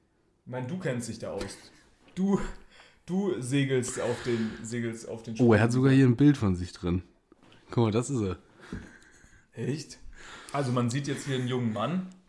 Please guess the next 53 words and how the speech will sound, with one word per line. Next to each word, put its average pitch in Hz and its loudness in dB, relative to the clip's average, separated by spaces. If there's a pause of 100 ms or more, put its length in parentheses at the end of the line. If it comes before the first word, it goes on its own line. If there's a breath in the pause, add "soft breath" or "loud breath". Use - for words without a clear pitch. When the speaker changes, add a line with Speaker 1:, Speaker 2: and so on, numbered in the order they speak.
Speaker 2:
Ja, 107 4 (120)
ich - -6
Speaker 1:
Mit 107 8
Speaker 2:
sag 123 8
Speaker 1:
einem 120 8
Speaker 2:
mal 107 10
Mitte 110 8
Speaker 1:
Drei-Tage-Bart. 117 6
Speaker 2:
dreißig, 151 2
Anfang 104 4
dreißig. 90 -2 (180)
Speaker 1:
Äh, 120 0
Cappy 131 4
falsch 139 0
rum 147 -6
auf. 165 -2 (240)
Sieht 120 -6
Speaker 2:
Sonnenbrille. 110 6
Speaker 1:
eigentlich, 151 2
sieht 120 -2
eigentlich 123 -2
normal 156 0
aus. - -4
Wenn 117 -4
man 127 0
ihn 127 0
jetzt 123 0
so 127 -4
sehen 127 -2
würde 147 0 (200)
in - -4
der 131 0
Stadt, 127 -2 (420 soft breath)
würde 127 4
man 123 4
ihn 120 4
wahrscheinlich 117 0
der 117 -2
D 113 0
E 113 -2
V 110 -6
K - -4
zurechnen. 131 -4 (1800 soft breath)
Ne, 127 0
also, 110 -2
Speaker 2:
Also 95 -2
das 101 2
Speaker 1:
ähm, 104 -2
Speaker 2:
ist 95 -4
wirklich, 101 0
das 101 -2
ist 104 -6
wirklich 101 -6